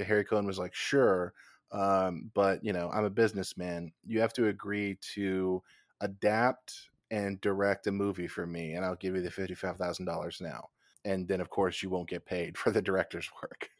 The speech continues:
And so Orson Welles was like, "Sure, I don't care, whatever." And to hear Orson Welles tell it, uh,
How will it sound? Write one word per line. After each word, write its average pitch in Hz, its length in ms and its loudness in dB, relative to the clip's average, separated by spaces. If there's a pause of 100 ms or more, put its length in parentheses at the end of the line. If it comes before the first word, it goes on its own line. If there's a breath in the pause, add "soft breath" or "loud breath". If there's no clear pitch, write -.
(580 loud breath)
And 117 120 4
so 117 100 6
Orson 123 300 8
Welles 110 240 10
was 98 140 0
like, 92 140 2
"Sure, - 460 2
I 101 80 -2
don't 95 140 0
care, - 200 -4
whatever." - 480 -2 (1040)
And 107 340 4 (540 loud breath)
to 120 80 4
hear 185 180 6
Orson 143 340 6
Welles 185 280 6
tell 87 280 2
it, 95 140 0 (140)
uh, 95 500 4